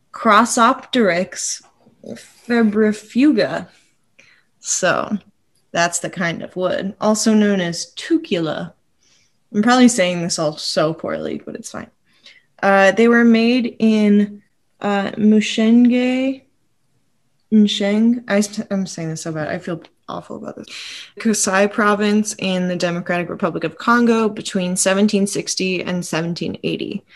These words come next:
And this one is nineteen by seven by eight inches. So it's, like, almost two feet. It's not currently on view, which also I think is interesting because it's in the Brooklyn Museum,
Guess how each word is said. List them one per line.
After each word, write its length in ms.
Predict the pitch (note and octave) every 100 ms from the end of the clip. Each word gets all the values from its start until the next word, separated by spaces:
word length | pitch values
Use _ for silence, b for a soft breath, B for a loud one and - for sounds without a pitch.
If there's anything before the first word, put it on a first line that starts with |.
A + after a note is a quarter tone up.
| B B B B
And 240 | G#3 G#3+ G#3+
this 240 | B3 -
one 280 | A#3+ A#3 A3+
is 340 | - G3 F#3
nineteen 640 | F#3+ E3+ F#3 G3+ G3+ F#3+ F#3+
by 220 | F3+ F3+
seven 480 | F3 G3 F3+ F#3 F#3
by 260 | F3 E3+ -
eight 340 | E3 E3+ -
inches. 640 | - E3 D#3 - - - - _ B B B -
So 220 | - F#3+
it's, 260 | E3+ -
like, 440 | F3+ E3 D#3+ - - _ _ _ _ _ _ -
almost 520 | G3 F3+ D3+ - -
two 160 | G3
feet. 360 | - - - - _ b b
It's 240 | A3 G#3+
not 340 | A3 A3 A#3 -
currently 460 | - G3 F3+ F3+
on 300 | E3+ E3 E3+
view, 320 | E3 G3+ D#3 E3+
which 340 | F#3+ - -
also 300 | F3+ E3+ F#3
I 100 | F3
think 200 | F3+ E3+
is 100 | E3+
interesting 600 | - F3 F3+ E3 D#3+ D#3
because 260 | E3+ E3 E3+
it's 160 | E3 -
in 80 |
the 80 | E3+
Brooklyn 400 | D#3+ E3 E3 E3
Museum, 560 | D#3+ D3+ E3 D3+ -